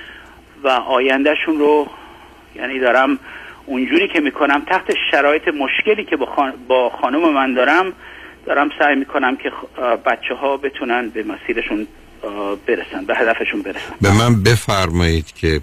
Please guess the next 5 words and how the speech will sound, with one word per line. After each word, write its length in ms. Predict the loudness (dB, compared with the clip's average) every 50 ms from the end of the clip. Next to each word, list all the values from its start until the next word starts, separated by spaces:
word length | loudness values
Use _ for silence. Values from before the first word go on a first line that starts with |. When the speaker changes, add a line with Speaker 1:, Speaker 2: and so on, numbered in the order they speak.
| -4 _ _ _ _ _ _ _ _ _ _ _ _ _ _ _ _ _ -20 -20 _ -8 -4
Speaker 2:
اه، 400 | 0 0 2 2 2 2 0 -2 -4 -10 _ _ _ _ _ _ -20 _ _ _ -20 _ _ _ -20 -20 -20 _ _ -20 -20 -20 -16 -8 -4
شما 840 | -2 0 0 0 2 4 6 6 6 6 6 4 4 4 2 0 -2 _ _ _ _ _ _ _ _ _ -20 _ _ _ _ _ _ _ _ _ -20 -10
تشخیصی 640 | -2 0 2 2 2 0 0 0 0 2 2 0 0
که 140 | 2 2 0
دوستان 720 | 2 2 0 0 0 0 0 2 4 4 4 4 4 2